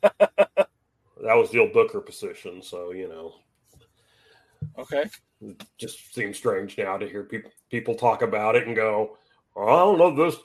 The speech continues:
Speaker 1: two positions are compatible." They were compatible for years and years and years, but oh well. Uh, Corgan, Aldis. Okay, we're gonna look at this from two points of view. First, my point of view. I'm over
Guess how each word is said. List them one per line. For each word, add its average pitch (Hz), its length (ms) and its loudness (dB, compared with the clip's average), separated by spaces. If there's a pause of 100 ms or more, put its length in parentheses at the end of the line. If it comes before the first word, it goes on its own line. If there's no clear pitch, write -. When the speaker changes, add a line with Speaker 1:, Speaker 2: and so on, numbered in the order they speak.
Speaker 1:
two 170 140 0
positions 139 500 -4
are 120 80 -4
compatible." 113 680 -2 (600)
They 101 80 -12
were 143 100 -10
compatible 127 680 -8
for 110 100 -14
years 151 240 -8
and 147 100 -8
years 170 260 -10
and 156 80 -10
years, 175 420 -10
but 92 120 -10 (180)
oh 104 240 -10 (1400)
well. 160 80 -4
Uh, 139 680 2 (480)
Corgan, 156 600 8
Aldis. 156 760 -2 (760)
Okay, 139 220 -2
we're 135 160 0
gonna 156 120 4
look 143 160 2
at 135 100 -2
this 131 140 -2
from 117 180 -8
two 151 160 -6
points 127 320 0
of 101 80 -10
view. 87 260 -16 (840)
First, 147 200 2
my 131 140 6
point 104 240 -2
of 92 80 -12
view. 82 200 -20 (200)
I'm 113 80 -6
over 92 360 -6